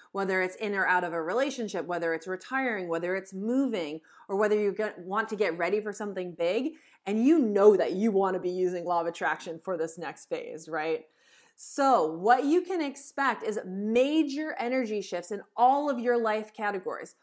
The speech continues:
Wealth and abundance. What's, that's a big one, right? We all want abundance,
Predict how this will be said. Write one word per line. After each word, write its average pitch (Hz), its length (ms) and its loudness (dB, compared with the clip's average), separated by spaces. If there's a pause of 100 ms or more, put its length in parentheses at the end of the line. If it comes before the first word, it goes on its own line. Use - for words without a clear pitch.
(240)
Wealth 180 440 2
and 277 100 0
abundance. 202 880 0 (240)
What's, 180 320 -6
that's 202 340 0
a - 20 0
big 240 240 0
one, 190 160 -2
right? 190 340 2
We 190 180 0 (120)
all 240 320 4
want 240 340 2
abundance, 202 840 -4